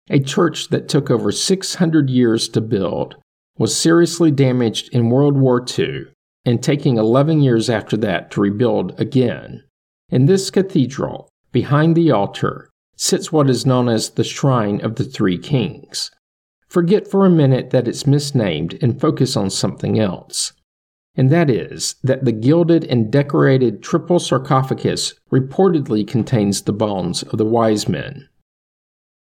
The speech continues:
Several years ago, well, now really over a decade, I was in Cologne for a single day of meetings.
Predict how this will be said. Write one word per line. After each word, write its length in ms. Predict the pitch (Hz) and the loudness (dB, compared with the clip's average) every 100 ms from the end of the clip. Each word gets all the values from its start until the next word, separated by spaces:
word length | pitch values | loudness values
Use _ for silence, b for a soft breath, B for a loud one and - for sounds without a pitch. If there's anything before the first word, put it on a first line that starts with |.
| _ _ | _ _
Several 480 | - - 190 190 185 | -6 0 2 4 4
years 320 | 160 156 131 | 4 4 4
ago, 480 | 127 131 76 - - _ _ | 2 -2 -8 -12 -20 _ _
well, 280 | 143 139 127 | 2 4 2
now 320 | 156 170 160 | 2 2 4
really 460 | 135 160 156 110 - | 4 4 4 2 0
over 280 | 147 147 107 | 0 2 2
a 60 | |
decade, 680 | 110 107 - - - - - _ _ _ - | 0 -2 -2 -6 -6 -10 -20 _ _ _ -2
I 60 | 147 | 2
was 180 | 139 160 | 4 4
in 140 | 180 | 2
Cologne 520 | 180 160 120 107 101 | 4 4 4 0 -4
for 200 | 95 117 | -2 -2
a 60 | 101 | -2
single 360 | - 151 151 | 0 0 2
day 220 | 135 117 107 | 2 2 0
of 160 | 98 | 0
meetings. 640 | 104 98 - - - - | 0 0 -2 -6 -10 -10